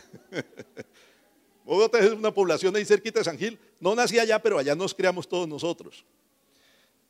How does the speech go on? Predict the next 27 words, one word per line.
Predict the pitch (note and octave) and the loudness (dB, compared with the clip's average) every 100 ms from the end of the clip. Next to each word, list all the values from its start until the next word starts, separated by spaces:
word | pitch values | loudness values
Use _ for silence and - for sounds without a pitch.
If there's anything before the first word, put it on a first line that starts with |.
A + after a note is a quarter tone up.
| _ _ _ _ _ - | _ _ _ _ _ -14
Pues | C#3+ | -12
no, | C#3+ C#3+ _ - | -8 -10 _ -4
nadie | C#3+ F3+ A3 | 0 2 0
conoce | - D#3 F3+ G3+ | -2 -4 -2 -2
Mogotes | F3 E3+ G3+ F3+ | -2 -6 -6 -8
y | |
eso, | F3 F3+ | -8 -8
qué | - D#3+ | -6 -4
nombre | F3 F3+ F#3+ | -4 -4 -2
tan | B2 A2+ | -4 -2
feo | E3+ G#3+ | 0 0
que | - | -2
le | D3+ | -6
pusieron | C#3+ D3+ G3 | -4 -6 -4
a | F#3 | -6
ese | F#3 | -6
pueblito. | D#3+ A#3+ - | -4 -4 -6
Pero | - A#2+ A#2+ | -2 2 4
bueno, | B2 D3+ | 2 0
yo | C3+ | -6
soy | C#3 | -6
de | D#3+ | -6
Mogotes, | D3+ C#3+ A3 C3+ | -6 -6 -6 -8
no | B2+ | -10
hay | |
ningún | C3+ D3+ D3+ | -10 -8 -4
problema, | D#3 F3+ F3 | -2 -2 -2